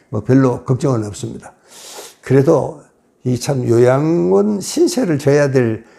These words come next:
형편이 되면 어떡하나 하는 그런 걱정은 저는 지금도 솔직히 있습니다. 그래서 이제 평소에도 최소한 요 정도 내가 운동을 하고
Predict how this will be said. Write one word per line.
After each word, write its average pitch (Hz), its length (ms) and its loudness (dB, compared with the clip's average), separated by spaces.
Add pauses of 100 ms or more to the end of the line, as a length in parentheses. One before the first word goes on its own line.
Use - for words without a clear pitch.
(140)
형편이 160 380 2
되면 131 180 0
어떡하나 110 600 -6 (280)
하는 220 160 -10
그런 254 240 0
걱정은 120 520 -2 (220)
저는 110 200 -4
지금도 131 360 -2
솔직히 110 380 -4
있습니다. 107 460 -12 (560)
그래서 135 260 4
이제 120 220 0
평소에도 123 640 0 (400)
최소한 185 540 2
요 123 140 2
정도 139 600 -2
내가 110 220 -4
운동을 117 460 -2
하고 117 380 -6